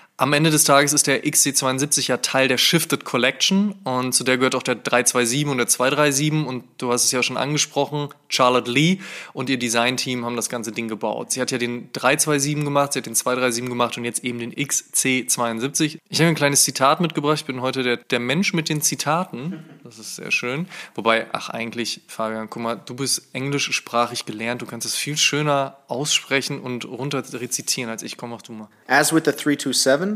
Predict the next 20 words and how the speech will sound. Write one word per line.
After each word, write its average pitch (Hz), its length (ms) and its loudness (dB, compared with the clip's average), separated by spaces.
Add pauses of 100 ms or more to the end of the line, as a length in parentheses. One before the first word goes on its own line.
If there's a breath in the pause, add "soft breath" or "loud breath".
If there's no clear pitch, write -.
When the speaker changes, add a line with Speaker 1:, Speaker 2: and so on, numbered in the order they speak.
Speaker 2:
I 123 80 8
asked 131 240 6
myself, 110 580 0
"If 120 140 -2
I 135 100 8
was 170 160 6
a 165 60 2
designer 127 440 2
in 120 60 0
the 110 60 -2
seventies, 107 540 0
what 120 240 4
would 147 120 2
I 123 140 4
create 113 480 0
as 110 140 -6
New 120 160 -2
Balance's 110 480 -2
concept 95 440 -8
car?" 85 300 -6